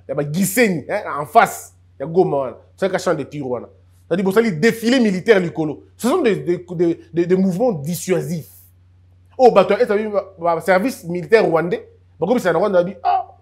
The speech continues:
monsieur le président, il faut tout éviter, hein. Tout le monde, il connaît pena,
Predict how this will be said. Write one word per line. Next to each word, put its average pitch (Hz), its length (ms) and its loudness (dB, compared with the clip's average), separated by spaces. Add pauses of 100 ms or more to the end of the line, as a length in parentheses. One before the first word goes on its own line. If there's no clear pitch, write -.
(200)
monsieur 147 180 -8
le 175 60 -10
président, 165 400 -10
il 175 60 -10
faut 190 100 -12
tout 185 120 -8
éviter, 156 360 -8
hein. - 80 -10 (260)
Tout 151 80 -8
le 165 60 -4
monde, 196 100 -4
il 190 60 -10
connaît 185 180 -6
pena, 180 400 -6